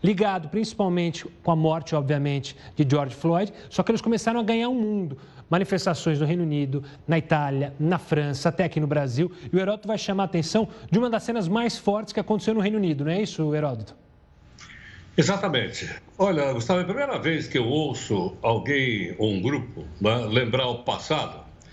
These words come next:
Speaker 2: Esse aí, eu não sei se você se lembra, é o Saddam Hussein. Olha a estátua do Saddam Hussein, quando ele perdeu a guerra, tá vendo ou não?
Speaker 1: Sim, sim,
Speaker 2: E
Speaker 1: estamos
Speaker 2: os
Speaker 1: vendo aqui.
Speaker 2: americanos chegaram em Bagdá, eles derrubaram a estátua do Saddam Hussein. Bom, isso aí,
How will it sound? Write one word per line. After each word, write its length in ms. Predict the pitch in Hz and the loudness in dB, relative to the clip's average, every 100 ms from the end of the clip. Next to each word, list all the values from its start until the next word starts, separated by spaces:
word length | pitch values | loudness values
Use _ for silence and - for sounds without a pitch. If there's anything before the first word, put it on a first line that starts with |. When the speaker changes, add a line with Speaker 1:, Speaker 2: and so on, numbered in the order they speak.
| - - - | -20 -20 0
Speaker 2:
Esse 260 | 180 185 196 | 0 2 0
aí, 160 | 190 | 0
eu 80 | 220 | 0
não 100 | 202 | 0
sei 140 | 175 190 | 0 0
se 80 | |
você 240 | 196 185 196 | -2 -2 -2
se 140 | 185 | 0
lembra, 260 | 160 156 160 | 0 0 -2
é 20 | |
o 60 | 160 | -2
Saddam 480 | 190 160 185 170 | -2 -2 0 0
Hussein. 400 | 180 - 135 90 - | -2 0 -2 -2 -2
Olha 220 | 156 190 | 0 0
a 20 | |
estátua 380 | 156 - 170 175 | -2 -2 -2 -2
do 80 | 147 | -2
Saddam 400 | 160 139 139 123 | 0 0 0 -2
Hussein, 440 | 120 180 123 - - - | 0 0 0 -6 -16 -8
quando 180 | - 151 | 0 2
ele 120 | 180 | 2
perdeu 320 | 175 160 156 | 0 0 0
a 60 | 104 | 0
guerra, 320 | 139 160 - - | 0 -2 -4 -8
tá 40 | |
vendo 200 | 107 165 | -2 0
ou 60 | 131 | 0
não? 220 | 90 - - | -2 -4 -10
Speaker 1:
Sim, 260 | - 156 185 | 2 2 2
sim, 140 | - | 0
Speaker 2:
E 40 | 185 | 0
Speaker 1:
estamos 180 | 139 131 | 0 0
Speaker 2:
os 40 | |
Speaker 1:
vendo 100 | 165 | 0
aqui. 180 | 160 135 | -2 -6
Speaker 2:
americanos 220 | 113 - | -8 -10
chegaram 240 | - 156 151 | -2 0 0
em 20 | |
Bagdá, 380 | 147 135 127 180 | -2 -2 0 0
eles 140 | 175 | 0
derrubaram 580 | 143 185 190 151 160 180 | 0 0 0 0 0 0
a 40 | 180 | -4
estátua 420 | - 175 175 175 | -2 -2 -2 -6
do 40 | |
Saddam 320 | 147 165 170 | -2 0 2
Hussein. 360 | 165 - 110 73 120 | 0 0 -2 -2 0
Bom, 180 | 165 110 | 0 0
isso 220 | - 226 | -2 -2
aí, 400 | 170 214 226 | 0 -2 -6